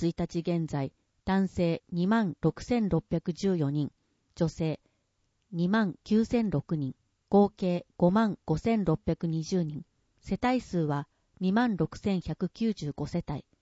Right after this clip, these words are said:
県外へ転出するよりも、県内へ転出する方が多く、その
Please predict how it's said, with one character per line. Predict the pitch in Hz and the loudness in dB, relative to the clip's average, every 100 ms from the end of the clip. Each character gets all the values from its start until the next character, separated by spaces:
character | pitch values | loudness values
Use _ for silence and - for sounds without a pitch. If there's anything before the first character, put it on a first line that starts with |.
| _ _ _ _ _ _ _ - | _ _ _ _ _ _ _ -4
県 | 262 254 | 0 2
外 | 185 165 147 | 2 2 0
へ | 147 - - | -2 -4 -2
転 | 208 214 | 0 0
出 | 208 202 | -2 -4
す | 208 208 | -4 0
る | 202 | 2
よ | 196 | 2
り | 180 | 2
も、 | 147 143 143 _ _ - | 0 -2 -4 _ _ -2
県 | 269 262 | 0 2
内 | 196 160 143 | 2 0 0
へ | 143 - | -2 -2
転 | 196 202 | -2 -2
出 | - - | -4 -10
す | 190 196 | -6 -4
る | 190 | -2
方 | 202 180 | 0 0
が | 147 - | -2 -2
多 | 185 170 | 0 0
く、 | - 139 143 _ _ _ _ _ _ _ _ | -2 -8 -8 _ _ _ _ _ _ _ _
そ | - 185 | -2 2
の | 180 175 | 4 2